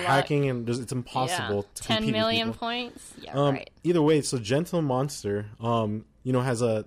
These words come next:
Speaker 1: collaboration with Jenny
Speaker 2: Mm-hmm.
Speaker 1: called Gentle Garden, like,
Speaker 2: Gentle
Speaker 1: spelled with a
Speaker 2: Garden,
Speaker 1: Jenny,
Speaker 2: yeah.
Speaker 1: like, the J E N.
Speaker 2: J E N, yeah.
Speaker 1: Um, and what's interesting is the, the pop-up is happening at five different cities
Speaker 2: Mm-hmm.
Speaker 1: globally.
Speaker 2: Yeah.
Speaker 1: All of them are open right now. And it's interesting 'cause it's like, um,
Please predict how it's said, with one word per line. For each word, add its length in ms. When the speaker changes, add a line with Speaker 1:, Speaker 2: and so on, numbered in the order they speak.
Speaker 1:
collaboration 540
with 100
Jenny 440
Speaker 2:
Mm-hmm. 340
Speaker 1:
called 240
Gentle 1080
Garden, 340
like, 80
Speaker 2:
Gentle 220
Speaker 1:
spelled 140
with 80
a 20
Speaker 2:
Garden, 280
Speaker 1:
Jenny, 220
Speaker 2:
yeah. 220
Speaker 1:
like, 220
the 80
J 240
E 40
N. 60
Speaker 2:
J 220
E 260
N, 240
yeah. 80
Speaker 1:
Um, 360
and 460
what's 160
interesting 420
is 160
the, 160
the 120
pop-up 360
is 80
happening 540
at 240
five 280
different 280
cities 500
Speaker 2:
Mm-hmm. 260
Speaker 1:
globally. 420
Speaker 2:
Yeah. 140
Speaker 1:
All 120
of 60
them 140
are 100
open 280
right 160
now. 240
And 120
it's 120
interesting 380
'cause 140
it's 220
like, 220
um, 320